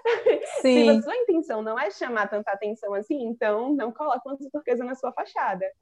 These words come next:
Speaker 1: É, as pessoas
Speaker 2: Eu
Speaker 1: precisam ter mais esse feeling, é, na hora de realmente ir dar atenção às cores, que às vezes a pessoa compra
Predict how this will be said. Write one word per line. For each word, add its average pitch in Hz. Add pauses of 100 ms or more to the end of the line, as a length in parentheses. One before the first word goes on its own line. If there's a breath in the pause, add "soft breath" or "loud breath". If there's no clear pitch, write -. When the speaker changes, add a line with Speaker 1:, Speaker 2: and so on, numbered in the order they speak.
(320)
Speaker 1:
É, 180
as 190
pessoas 214
Speaker 2:
Eu 208
Speaker 1:
precisam 240
ter 233
mais 233
esse 320 (160)
feeling, 262 (460)
é, 190
na 208
hora 240
de 233
realmente 269
ir 381
dar 247
atenção 320
às 302
cores, 233
que 240
às 240
vezes 233
a 240
pessoa 240
compra 294